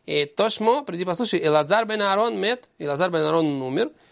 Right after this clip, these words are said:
и у него, у его сына Пинхаса оказалась какая-то его доля. «Хитейма Элазар уденасив итата, умета виярта». Пинхас, может быть, Элазар, он женился на какой-то женщине, и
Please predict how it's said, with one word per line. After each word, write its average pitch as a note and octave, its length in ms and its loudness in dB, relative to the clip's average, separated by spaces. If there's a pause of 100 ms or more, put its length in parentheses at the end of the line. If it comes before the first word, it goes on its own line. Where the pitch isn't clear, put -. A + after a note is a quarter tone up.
(220)
и - 60 -10
у B2+ 40 -4
него, D3+ 500 2
у D3+ 80 0
его D3+ 180 2
сына G#3 240 -2
Пинхаса A3+ 460 0
оказалась F3+ 540 0
какая-то E3 440 -4
его D3 220 2
доля. A#2+ 260 -4 (680)
«Хитейма D#3 680 2
Элазар D3+ 500 2
уденасив D3 720 -2
итата, E3+ 480 -2 (140)
умета D#3 480 2
виярта». C3 580 -2 (1400)
Пинхас, C#3+ 540 -8 (220)
может C3 180 -6
быть, B2+ 120 -6
Элазар, D3 760 2 (140)
он D3 240 -2
женился D3+ 420 0
на C3+ 100 -4
какой-то C#3+ 420 0
женщине, C3+ 580 -2 (240)
и D3+ 480 0